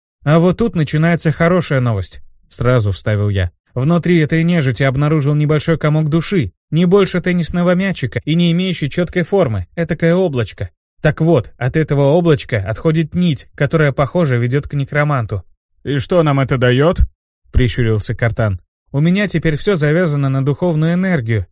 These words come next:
и даже к обычным ударам могу добавлять урон духом. Хочу попробовать перерубить эту нить духовным уроном». «Давай попробуем», поддержал меня отец, но сразу же выставил рамки.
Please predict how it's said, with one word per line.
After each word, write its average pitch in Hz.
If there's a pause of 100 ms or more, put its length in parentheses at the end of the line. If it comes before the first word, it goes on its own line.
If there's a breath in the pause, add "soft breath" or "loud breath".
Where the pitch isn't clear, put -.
и 127
даже 135
к -
обычным 147
ударам 143
могу 120
добавлять 131
урон 151
духом. 127 (120)
Хочу 170
попробовать 180
перерубить 190
эту 143
нить 175
духовным 151
уроном». 139 (300)
«Давай 127
попробуем», 117 (320)
поддержал 123
меня 107
отец, 156
но 117
сразу 147
же 123
выставил 120
рамки. 98